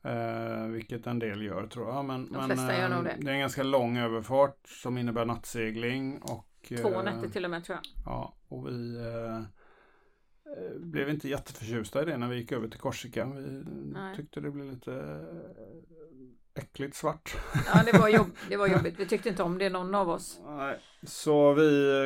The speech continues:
Speaker 1: eh, gav oss av norrut igen då, tillbaks till Korsika då.
Speaker 2: För vi behöver ju ta oss till Italien då.
Speaker 1: Mm. Och då seglade vi en jättelång dag upp där, dagen efter, eh, Lena åkte hem. Eh, f-,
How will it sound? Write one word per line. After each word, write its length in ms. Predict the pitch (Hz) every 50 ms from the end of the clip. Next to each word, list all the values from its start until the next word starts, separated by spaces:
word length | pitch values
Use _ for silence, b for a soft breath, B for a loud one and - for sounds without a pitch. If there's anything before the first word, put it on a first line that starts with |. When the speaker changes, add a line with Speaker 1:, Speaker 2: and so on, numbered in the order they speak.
| 135
Speaker 1:
eh, 40 | 135
gav 280 | 131 139 156 151 135 123
oss 140 | 127 127 -
av 180 | 135 123 117
norrut 420 | 123 123 104 104 117 120 113 - -
igen 160 | 120 113 110
då, 80 | 110
tillbaks 500 | - - 123 117 113 110 113 - - -
till 120 | - - -
Korsika 420 | - 139 120 - - 117 - 117
då. 160 | 120 117 - - - _ _ _ _ _ B B B B B B B B B B -
Speaker 2:
För 80 | 226 220
vi 140 | 214 214
behöver 320 | 190 208 202 208 202 170 180
ju 100 | 180 175
ta 140 | 175 185 170 165
oss 120 | 165 165 -
till 200 | - 175 165 165
Italien 480 | 160 160 165 160 135 139 156 160 151
då. 140 | 139 87 - - _ -
Speaker 1:
Mm. 180 | 127 120 123 - _ _ _ _ _ _ -
Och 60 | - 135
då 80 | 131
seglade 460 | 120 - - 131 120 110 110 110 110
vi 200 | 113 113 110 110
en 340 | 107 107 107 110 110 110 113 -
jättelång 1040 | 123 120 117 110 _ _ - 117 117 113 113 123 123 123 123 127 127 127 127 127 123
dag 360 | 123 123 113 104 107 107 110 110
upp 180 | 107 - - -
där, 220 | - - - - -
dagen 200 | 113 110 101 107
efter, 560 | 113 117 - - 107 107 107 110 110 110 110
eh, 80 | 110
Lena 260 | 117 113 110 107 107 107
åkte 200 | 107 - - 110
hem. 260 | 110 107 107 101 - _ B B B B B B B B B B B B B B -
Eh, 520 | 233 - 151 131 123 117 110 - - - -
f-, 240 | 175 - - -